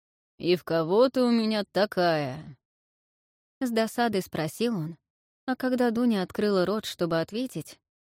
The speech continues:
буркнул, что сам знает. Какое-то время они шли молча.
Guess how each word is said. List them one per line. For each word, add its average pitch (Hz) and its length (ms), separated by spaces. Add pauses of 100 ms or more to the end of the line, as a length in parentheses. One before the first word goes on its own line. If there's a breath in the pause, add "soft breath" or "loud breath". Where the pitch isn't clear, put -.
(160)
буркнул, 277 460
что - 220
сам 247 260
знает. 151 460 (680)
Какое-то 330 480
время 294 300
они 170 240
шли 147 260
молча. 151 580